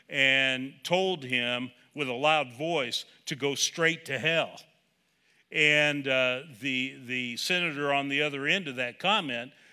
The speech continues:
who was offended, he, he, uh, complained to Coolidge because Coolidge was the presiding officer.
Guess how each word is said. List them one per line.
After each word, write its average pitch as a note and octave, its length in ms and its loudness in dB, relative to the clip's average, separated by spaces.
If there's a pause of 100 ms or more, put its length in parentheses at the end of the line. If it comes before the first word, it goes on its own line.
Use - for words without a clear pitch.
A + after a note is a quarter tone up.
(180)
who C#3+ 100 -4
was B2 180 -4
offended, C#3 580 -2
he, C#3 300 -4 (340)
he, F3 400 0
uh, B2+ 220 2
complained F3+ 560 2
to B2+ 80 -8
Coolidge A3 760 -2 (440)
because D3+ 280 2
Coolidge E3+ 460 -2
was C#3 280 -4
the C3 80 -10
presiding C#3+ 800 0
officer. D3+ 640 -2